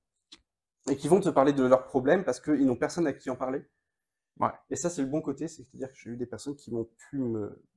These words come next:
Speaker 1: dans ma vie, même, euh, sans, sans le côté, euh, financier, je veux dire, sans l'accompagnement de coaching, sans l'accompagnement de formation,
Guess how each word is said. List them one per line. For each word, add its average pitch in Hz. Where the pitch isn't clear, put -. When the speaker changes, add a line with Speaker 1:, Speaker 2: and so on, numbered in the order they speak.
Speaker 1:
dans 127
ma 117
vie, 117
même, 113
euh, 110
sans, 135
sans 147
le 131
côté, 123
euh, 107
financier, 120
je 120
veux 117
dire, 110
sans 143
l'accompagnement 117
de 107
coaching, 135
sans 139
l'accompagnement 117
de 113
formation, 107